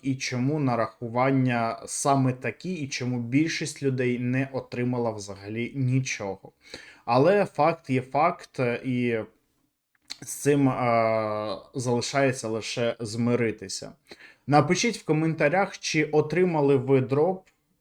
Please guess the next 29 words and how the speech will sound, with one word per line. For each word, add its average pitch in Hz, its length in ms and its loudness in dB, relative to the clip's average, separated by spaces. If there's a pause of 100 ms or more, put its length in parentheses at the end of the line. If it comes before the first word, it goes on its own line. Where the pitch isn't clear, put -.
який 143 640 2
дроп 131 600 0
по 131 140 4
розміру 123 520 0
отримали, 110 600 -4
чи - 260 -4
донатили 139 680 2
ви 113 160 0
в 104 120 -4
гру, 107 200 -4
чи 139 220 -4
не 135 180 4
донатили. 104 680 -4 (360)
Мені 165 380 2
для 143 400 2
статистичних 135 1080 -4
даних, 143 600 0
е, 117 240 0
це 139 160 -2
було 131 280 2
б - 120 -10
дуже 127 420 0
корисно, 151 640 -2
щоб 127 400 -4
в 113 400 -2 (520)
підсумковому 135 920 2
відео 131 460 2
по 131 180 -2
мажору, 131 720 0